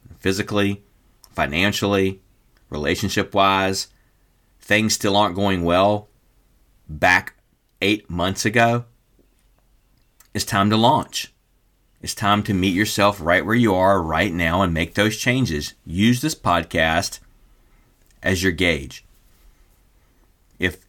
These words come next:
if you started listening to this, got through episodes one, two, and three, decided to make some changes, and nothing has changed, you gotta get on it. You've got to get on it. So welcome to episode eight.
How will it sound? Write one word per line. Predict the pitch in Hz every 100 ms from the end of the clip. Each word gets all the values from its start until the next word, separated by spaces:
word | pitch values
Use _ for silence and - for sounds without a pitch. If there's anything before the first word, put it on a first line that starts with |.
| -
if | 90 -
you | 98 165
started | - 127 123
listening | 98 107 120 120
to | 123
this, | 117 117 120 - - _ _ _ _ _ _ _ _ _ -
got | 95 -
through | 101
episodes | 98 - 101
one, | 85 95 104
two, | 104 120 101
and | 92
three, | 98 101 101 101 101
decided | - 95 95
to |
make | 92 92
some | -
changes, | 82 90 92 98 101 101
and | - 82 82
nothing | 92 - 104 101
has | 95 80
changed, | - - 87 98 110 120 - _ _ _ _ _ _ _ _ _ _ _ _ _ _ -
you |
gotta | 78 92 95
get | 95
on | 92 101
it. | 87 - _ _ _ _ _ _ _ _ _ _ _ - -
You've | 87 78
got | 87 87 -
to | 80
get | 90
on | 85 78
it. | 71 - _ _ _ _ _ _ _ -
So | -
welcome | 101 131 139 131
to | 113
episode | 113 117 120 107 98 -
eight. | 95 82 -